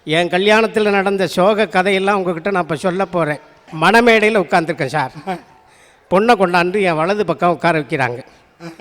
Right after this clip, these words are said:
நான் காவாசி பாகத்துல தான் உட்கார்ந்திருக்கேன், என் வீட்டுக்காரி முக்காவாசி உட்கார்ந்திருக்கா.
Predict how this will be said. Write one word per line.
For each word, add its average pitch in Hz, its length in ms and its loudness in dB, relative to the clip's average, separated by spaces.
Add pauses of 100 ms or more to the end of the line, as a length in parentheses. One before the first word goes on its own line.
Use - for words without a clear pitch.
(220)
நான் 165 240 -2
காவாசி 196 600 2 (100)
பாகத்துல 196 380 0
தான் 202 260 -2
உட்கார்ந்திருக்கேன், 180 400 -2
என் 196 80 -2
வீட்டுக்காரி 175 540 -2
முக்காவாசி 170 440 -2
உட்கார்ந்திருக்கா. 156 520 -6